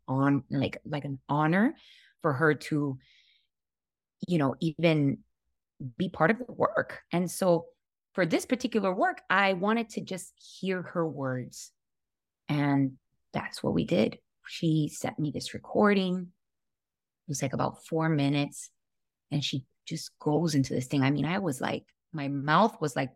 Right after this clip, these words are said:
down to the floor about how they celebrate and they live and how they are connected to the land and how we are the protectors of not just the land,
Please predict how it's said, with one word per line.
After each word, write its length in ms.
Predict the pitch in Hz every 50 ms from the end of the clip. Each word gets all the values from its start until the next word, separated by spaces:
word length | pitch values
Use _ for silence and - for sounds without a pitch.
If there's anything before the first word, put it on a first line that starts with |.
| - _ _ -
down 260 | 170 151 160 175 175
to 100 | 170 -
the 120 | 160 147 127
floor 420 | - - 131 131 - - - - _ _ _ _ _ _ _ _ _ _ _ _ _ _ -
about 320 | 147 139 139 131 - -
how 760 | 165 - - 165 160 156 160 156 156 156 156 151 151 143 127 _ _ _ _ _ _ _ _ _ _ _ _ -
they 500 | 151 139 156 156 151 151 151 147 143 139 -
celebrate 920 | - - - - - 196 190 185 185 165 - 156 143 139 139 147 - - - - - _ _ -
and 360 | - 147 143 147 143 143 147 147
they 120 | 147 143
live 760 | 147 147 147 165 180 190 190 185 180 170 156 151 147 143 139 139 139 135 _ _ -
and 160 | - 147 147
how 400 | 147 - - 165 156 151 151 147 -
they 260 | 156 151 151 151 151
are 180 | 151 143 147 147
connected 640 | - - - 151 147 147 160 196 214 208 - -
to 120 | - - - -
the 100 | 147 143
land 480 | 147 147 143 139 139 135 135 135 - -
and 140 | - 143
how 440 | 135 139 156 156 156 156 151 156 151
we 420 | 143 151 165 170 185 180 180 - - -
are 540 | 156 156 156 151 156 156 151 151 151 156 - - _ _ _ _ _ _ _
the 80 | - 180
protectors 920 | - - 196 - - - - - 202 208 - - 170 - - 135 131 -
of 140 | - - 165
not 200 | 170 160 165 -
just 220 | - 165 - -
the 80 | - 147
land, 560 | 151 160 156 170 190 226 233 214 185 160 143